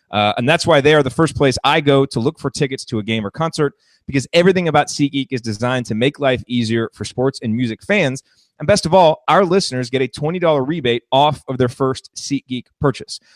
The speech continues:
The way that works to get your twenty dollar rebate on tickets is you download the SeatGeek app, or you can do this at the website too. Go to the settings tab and click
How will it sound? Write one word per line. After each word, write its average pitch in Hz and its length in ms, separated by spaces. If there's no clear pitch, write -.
The 131 80
way 180 140
that 180 180
works 123 340
to 120 100
get 127 140
your 139 100
twenty 131 220
dollar 117 240
rebate 110 340
on 107 100
tickets 101 400
is 101 120
you 98 80
download 139 520
the 110 60
SeatGeek 147 400
app, 107 220
or 110 120
you 123 60
can 127 140
do 127 120
this 127 160
at - 60
the 104 60
website 127 440
too. 107 280
Go 143 100
to 160 60
the 151 80
settings 151 340
tab 147 200
and 120 100
click 131 200